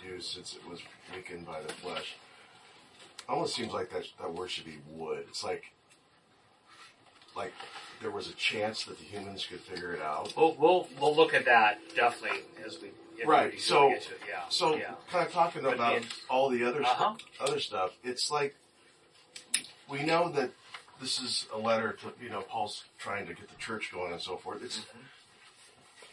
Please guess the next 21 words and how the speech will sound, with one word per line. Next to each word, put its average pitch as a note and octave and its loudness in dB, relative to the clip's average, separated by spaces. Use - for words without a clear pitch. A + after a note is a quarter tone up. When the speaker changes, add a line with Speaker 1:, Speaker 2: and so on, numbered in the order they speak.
Speaker 1:
people A3+ -6
don't - -2
think - -4
they - -4
sin - -4
if E2+ -10
they F2+ -8
don't G#2 -2
know F2+ -6
God. - -8
You G2+ -16
can A2+ -10
do A2 -6
anything. F#2 -6
You, F2+ -12
you, G2 -16
you, G#2 -14
you A2 -14
don't B2 -2
have G#2+ -2
these F#2+ -12